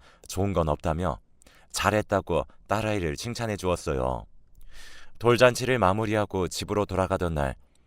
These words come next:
저는 시부모님의 차를 타고 집으로 가기로 했고 남편은 꽃가게에 필요한 물건을 주문해 놓은 게 오늘 배달 오기로 했다며 꽃가게로 향했습니다. 그때까지만 해도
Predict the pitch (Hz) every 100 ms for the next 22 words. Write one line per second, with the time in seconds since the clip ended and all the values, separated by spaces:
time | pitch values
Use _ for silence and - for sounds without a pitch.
0 | _ _ - 101 113 - 139 123 123 113
1 | 104 - - 107 101 87 69 65 - -
2 | - 104 104 98 90 85 76 73 - 65
3 | - _ _ _ - - - 82 87 107
4 | 104 104 120 131 123 107 101 - 135 131
5 | 123 107 95 95 98 - 90 90 90 85
6 | 82 87 80 - - - 107 117 104 90
7 | 95 95 82 87 82 78 78 69 60 -
8 | _ _ - 113 117 92 85 76 90 90
9 | - 78 67 65 58 - _ _ _ _
10 | - - - - - 127 143 143 135 131
11 | 123 113 107